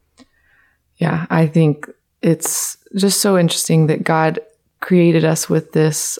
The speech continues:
um, capacity for this type of relationship, like a type of just love relationship, even just a sexual relationship where you are becoming one with a person, and uses this as an, the example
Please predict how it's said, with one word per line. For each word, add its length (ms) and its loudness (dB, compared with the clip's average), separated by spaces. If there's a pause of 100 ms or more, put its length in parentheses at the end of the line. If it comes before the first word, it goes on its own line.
um, 240 0
capacity 840 -2
for 380 0
this 440 -4
type 260 -6
of 180 -2
relationship, 720 -2
like 260 -4
a 40 -6
type 300 -4
of 80 -4
just 240 -6 (440)
love 240 0
relationship, 760 0
even 280 -2
just 220 -4
a 40 -6
sexual 380 0
relationship 580 2
where 100 4
you 240 4
are 420 0 (300)
becoming 480 2
one 360 2
with 220 0 (120)
a 100 -2
person, 720 -2 (500)
and 400 2
uses 560 2
this 400 2 (140)
as 480 0 (320)
an, 340 2
the 220 2
example 840 2